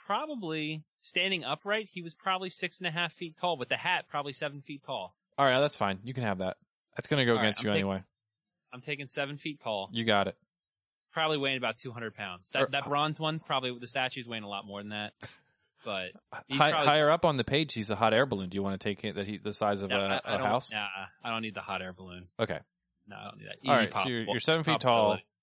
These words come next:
Speaker 2: made of
Speaker 1: Yeah,
Speaker 2: bronze.
Speaker 1: right, I don't want that. Yeah, made of bronze. Yeah, I'll take that.
Speaker 2: All right, no, no, you're made of peanut.
Speaker 1: Um, I need to bring something up here, Chris, and this is gonna lead into a discussion.
Speaker 2: All right.
Speaker 1: The Monopoly Man does not have a monocle.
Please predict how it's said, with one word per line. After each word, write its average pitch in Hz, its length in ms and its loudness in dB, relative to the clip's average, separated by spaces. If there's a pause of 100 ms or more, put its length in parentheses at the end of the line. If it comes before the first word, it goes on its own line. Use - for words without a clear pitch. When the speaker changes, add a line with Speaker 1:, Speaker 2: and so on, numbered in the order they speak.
(520)
Speaker 2:
made 117 200 2
of 110 40 2
Speaker 1:
Yeah, 98 60 0
Speaker 2:
bronze. 95 520 -2 (200)
Speaker 1:
right, 95 200 -4
I 98 100 -4
don't 95 100 -4
want 92 160 -12
that. 104 180 -12 (100)
Yeah, 127 140 0
made 120 180 0
of 113 60 0
bronze. 90 480 -8
Yeah, 101 80 -14
I'll 90 120 -16
take 95 180 -18
that. - 140 -14 (180)
Speaker 2:
All 107 40 4
right, 98 140 2
no, 101 140 0
no, 90 80 -4
you're 101 160 0
made 120 160 4
of 104 100 0
peanut. 90 280 -6 (600)
Speaker 1:
Um, 113 360 -2 (840)
I - 80 0
need 277 120 -2
to 269 60 -2
bring 254 160 -8
something 220 300 -6
up - 140 -4
here, 165 100 -2
Chris, 156 460 -4
and 143 80 -8
this 170 100 -4
is 190 60 -8
gonna 196 200 -2
lead 190 160 0
into 185 200 -4
a 175 40 0
discussion. 165 640 -2 (380)
Speaker 2:
All 110 100 4
right. 113 260 4 (1800)
Speaker 1:
The 139 60 -8
Monopoly 220 440 0
Man 196 260 0
does 160 220 0
not 170 160 -2
have 165 160 -2
a 143 80 -4
monocle. 139 560 -6